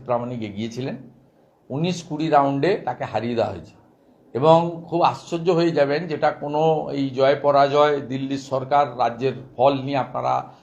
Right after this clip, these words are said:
সবাই ব্যস্ত হয়ে গেছিলেন, আমরাও ব্যস্ত হয়ে গেছিলাম,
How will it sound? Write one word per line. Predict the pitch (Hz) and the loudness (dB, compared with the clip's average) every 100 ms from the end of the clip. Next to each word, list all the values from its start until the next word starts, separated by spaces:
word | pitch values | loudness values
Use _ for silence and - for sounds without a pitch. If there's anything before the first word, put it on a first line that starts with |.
| _ _ | _ _
সবাই | - 131 135 | 0 2 4
ব্যস্ত | 117 101 - | 0 -2 -4
হয়ে | 135 139 | -2 -2
গেছিলেন, | 123 123 120 170 269 | -2 -6 -8 -8 -4
আমরাও | 113 117 123 127 120 | -4 2 2 2 -2
ব্যস্ত | 110 107 - | -8 -8 -8
হয়ে | 120 120 | -6 -6
গেছিলাম, | 110 - 117 | -6 -8 -8